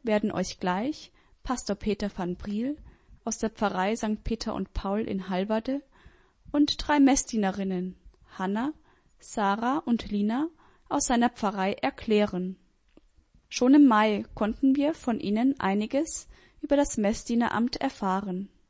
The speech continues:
Heute hören wir noch mehr über den Dienst in und an der Kirche. Am Mikrofon hört ihr die Mechthild.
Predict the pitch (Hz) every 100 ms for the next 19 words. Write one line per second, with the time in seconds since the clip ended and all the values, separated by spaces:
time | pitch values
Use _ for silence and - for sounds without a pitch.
0 | _ _ _ _ _ - 196 - 302 277
1 | 240 247 269 254 269 277 302 269 247 247
2 | - 208 196 196 190 208 233 - - -
3 | - _ 208 220 254 277 285 262 254 214
4 | - - 190 202 - 185 - _ _ _
5 | _ _ _ _ - _ _ - 214 208
6 | - 196 - 202 240 320 - - 196 -
7 | - 240 294 - 285 226 226 - - 190
8 | 190 -